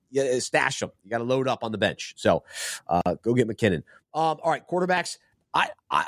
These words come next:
I think investing in Carson Wentz is, is worth it. Uh, what about your, your boy, Taylor Heinicke? I've, I've been hesitant to pull the trigger on him. Are you willing to invest in him?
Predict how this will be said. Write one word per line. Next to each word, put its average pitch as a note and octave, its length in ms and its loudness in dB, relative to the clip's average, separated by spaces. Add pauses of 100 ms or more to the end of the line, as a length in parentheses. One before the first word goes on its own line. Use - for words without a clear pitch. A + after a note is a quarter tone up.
I E3 80 2
think A#3+ 180 0
investing F#3 500 0
in E3+ 80 0
Carson E3+ 360 0
Wentz D#3+ 440 -2
is, D#3 360 0
is C#3+ 220 0
worth E3+ 320 0
it. G#3+ 220 -2 (280)
Uh, D3 240 2
what C#3+ 260 -4
about A#3+ 220 0
your, G3 240 0
your E3 220 -2
boy, D#3+ 440 0
Taylor D#3+ 320 -2
Heinicke? E3 580 -2 (260)
I've, C#3+ 160 4
I've D#3 160 -2
been D#3+ 120 -2
hesitant F#3+ 460 -2
to F#3+ 80 -4
pull F3+ 200 2
the D#3 80 -4
trigger F3 380 -2
on C3 140 0
him. A#2 360 -2 (320)
Are A#2+ 100 0
you D3+ 140 0
willing D#3+ 240 4
to D3+ 80 -2
invest C#3 340 0
in B2 80 -4
him? B2+ 260 2